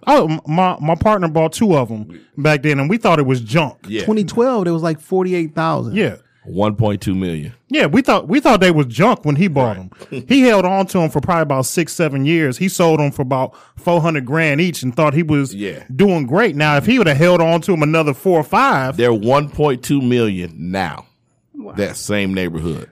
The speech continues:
Speaker 3: Like
Speaker 2: So
Speaker 3: how
Speaker 2: when we talk about the census and being counted and how neighborhoods change, and we talk about Wayne County losing those congressional seats, as you just talked about, what they say, Detroit, six hundred thousand.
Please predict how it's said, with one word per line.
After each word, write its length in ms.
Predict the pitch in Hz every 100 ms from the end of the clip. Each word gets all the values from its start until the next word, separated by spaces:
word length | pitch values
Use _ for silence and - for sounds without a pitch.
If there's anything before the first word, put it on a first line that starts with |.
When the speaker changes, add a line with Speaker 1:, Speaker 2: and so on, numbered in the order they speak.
| _
Speaker 3:
Like 80 | 123
Speaker 2:
So 100 | 107
Speaker 3:
how 120 | -
Speaker 2:
when 120 | 117
we 100 | 117 117
talk 260 | 135 131
about 500 | 110 110 107 101 - _ -
the 240 | 80 90
census 640 | - 120 107 - 80 73 _ _ _ _
and 240 | 92 90 82
being 240 | 104 101
counted 420 | 98 104 101 87
and 100 | 82
how 180 | 85 92
neighborhoods 600 | 90 95 92 85 90 85
change, 540 | - 101 92 82 73 _ _ _
and 120 | 87
we 100 | 87
talk 240 | 87 104 101
about 280 | 92 87 90
Wayne 240 | 95 92
County 340 | 90 95 90 85
losing 300 | 95 87 87
those 180 | 87 82
congressional 600 | 90 82 92 87 87 82
seats, 420 | - 90 - - _ _ -
as 220 | 87 85
you 60 |
just 220 | 90 92 -
talked 240 | 98 -
about, 240 | 87 87
what 100 | 95
they 100 | 90
say, 160 | 87 92
Detroit, 440 | 85 82 120 101 -
six 200 | 98 -
hundred 240 | 90 85
thousand. 460 | 92 87 78 -